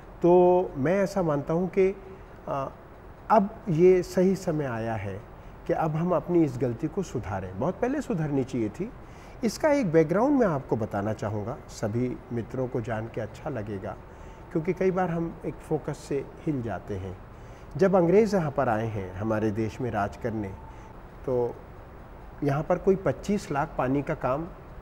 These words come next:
हो चुका था, जिसको हम अंग्रेज़ी में water bodies कहते हैं। आज की water bodies, तालाब, झील,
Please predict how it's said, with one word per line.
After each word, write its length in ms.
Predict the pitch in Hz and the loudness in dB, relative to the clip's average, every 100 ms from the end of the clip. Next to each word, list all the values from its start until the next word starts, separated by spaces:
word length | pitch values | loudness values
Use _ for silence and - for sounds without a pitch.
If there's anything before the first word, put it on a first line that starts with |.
| - | 2
हो 100 | 170 | 2
चुका 340 | 170 - - 92 | 2 -4 -6 -6
था, 140 | 107 | -6
जिसको 340 | 110 120 - | -4 -4 -2
हम 100 | 139 | 0
अंग्रेज़ी 340 | 135 131 127 151 | 2 2 2 2
में 140 | 147 | 2
water 280 | 123 127 156 | 4 2 2
bodies 420 | 131 113 127 - | 0 2 0 -2
कहते 300 | 110 98 123 | -6 -6 -6
हैं। 180 | 101 104 - - - - - - | -6 -8 -14 -16 -16 -16 -16 0
आज 240 | 147 185 - | 4 4 4
की 120 | 220 | 6
water 260 | 180 165 170 | 6 8 6
bodies, 440 | 160 151 170 - | 4 4 2 2
तालाब, 520 | 156 139 139 151 139 | 4 6 6 4 2
झील, 560 | 107 131 135 139 139 | 0 2 4 4 0